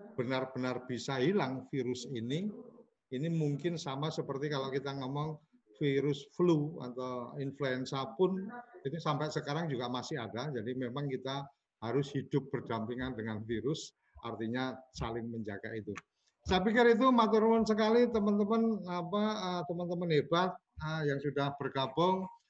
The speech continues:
Sungguh luar biasa saya di, apa, diberikan dukungan untuk bisa melangsungkan,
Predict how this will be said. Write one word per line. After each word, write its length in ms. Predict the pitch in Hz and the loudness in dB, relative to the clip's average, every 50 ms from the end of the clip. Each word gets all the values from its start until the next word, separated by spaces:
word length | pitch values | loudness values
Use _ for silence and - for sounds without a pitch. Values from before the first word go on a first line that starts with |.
| _ _ _ | _ _ _
Sungguh 240 | - - 143 135 139 | -4 -2 2 4 4
luar 280 | 139 147 147 147 147 147 | 6 6 4 4 2 2
biasa 520 | 139 135 131 135 131 - 170 175 180 170 | 4 2 2 2 2 2 4 4 4 4
saya 240 | 170 156 151 156 151 147 - | 2 2 2 2 0 0 0
di, 320 | 135 127 127 127 123 135 135 | 0 2 2 2 2 2 0
apa, 480 | 127 120 120 120 139 151 165 175 196 208 208 - - - - - - - | -2 -4 -4 -4 -4 -4 -2 -2 -4 -4 -6 -10 -14 -20 -20 -18 -14 -10
diberikan 400 | 113 - 123 123 120 135 139 131 | -6 -4 -2 -2 0 0 -2 -2
dukungan 520 | 123 127 113 117 123 127 143 147 147 143 131 | -2 -2 -2 -2 -2 0 0 0 0 0 -2
untuk 160 | 131 131 110 | -4 -6 -8
bisa 480 | 117 107 - 131 123 123 123 120 117 151 151 156 160 160 165 - - - - _ _ - - 135 139 | -8 -8 -6 -4 -2 -2 -2 -2 -4 -4 -6 -6 -8 -12 -14 -16 -20 -20 -20 _ _ -8 -4 0 2
melangsungkan, 1040 | 139 135 135 135 127 127 - - - 160 151 147 135 139 143 139 135 127 120 123 | 2 2 2 0 -2 -4 -4 -4 -2 -2 -2 -2 -2 0 0 0 0 -2 -4 -8